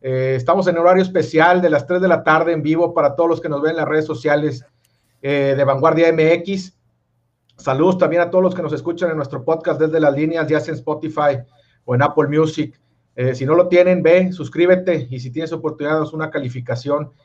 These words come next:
y déjanos una reseña. Se nos fue ya la semana uno de la N F L, la tan, la tan esperada semana uno, y con ello la fanaticada de la mitad de los equipos convierten la esperanza en realidad con un récord de uno cero,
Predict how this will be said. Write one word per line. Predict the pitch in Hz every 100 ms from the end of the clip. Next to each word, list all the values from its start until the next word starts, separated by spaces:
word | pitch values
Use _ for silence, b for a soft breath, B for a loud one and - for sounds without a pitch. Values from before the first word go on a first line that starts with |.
| _
y | -
déjanos | 131 131 139 123
una | 143 143
reseña. | 127 120 135 139 127 113 _ _ _ _ _ _ _
Se | - 147
nos | 147
fue | 180 202
ya | 202 208
la | 220
semana | 190 185 196 214
uno | 208 214
de | 202
la | 185
N | 185
F | 196 185 190
L, | 208
la | 190 -
tan, | 165 147 123
la | 131 -
tan | 156
esperada | 127 - 151 175 185 143 - _ _ _ _
semana | - 151 165 185 180
uno, | 175 190 196 185
y | 160
con | 156 156
ello | 170 185 202 196 139 - _ _
la | - 147
fanaticada | 151 147 143 131 180
de | 196
la |
mitad | 170 -
de | 170
los | 185 165
equipos | - 180 185 180 180 _ _ _ _ _
convierten | - 147 143 175 175 190
la | 170
esperanza | 160 151 165 175 175
en | 156 123 -
realidad | 113 147 143 139 151 170
con | - 156
un | 160
récord | 160 160 165
de | 151
uno | 160 156
cero, | 147 143 160 156